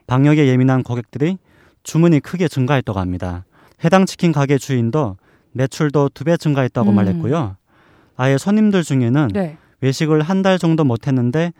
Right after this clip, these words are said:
Speaker 1: 만약 로봇이 닭을 튀기면 주문하겠다는 이들도 있다고 합니다.
Speaker 2: 그렇군요. 아무래도 로봇은 코로나 일구 비루스 전파할 가능성도 없고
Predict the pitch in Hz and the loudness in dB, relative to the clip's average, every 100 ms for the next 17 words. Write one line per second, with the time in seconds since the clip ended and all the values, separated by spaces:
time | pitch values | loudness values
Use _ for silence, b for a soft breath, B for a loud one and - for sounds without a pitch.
0 | b b 120 123 131 135 113 123 196 208 | b b -2 2 2 0 -2 -2 0 0
1 | 160 127 117 123 117 117 110 139 107 - | -2 -2 -2 -4 -4 -4 -2 -2 -4 -6
2 | - 147 139 123 123 113 110 120 110 95 | -2 2 2 2 0 -2 0 0 -2 -4
3 | 107 98 90 90 107 110 196 202 - 185 | -2 0 0 0 -4 -4 -4 -4 -6 -8
4 | 165 165 233 262 247 196 214 277 262 226 | -6 -4 0 0 0 -2 0 -2 -2 -4
5 | - 330 359 339 277 240 214 214 196 214 | -4 -2 2 4 2 0 -2 -4 0 0
6 | 233 - 208 180 190 196 190 175 175 175 | 0 0 -2 0 2 2 0 0 0 0
7 | 165 165 139 - 156 156 190 165 | -4 -4 -6 -8 -8 -4 -4 -4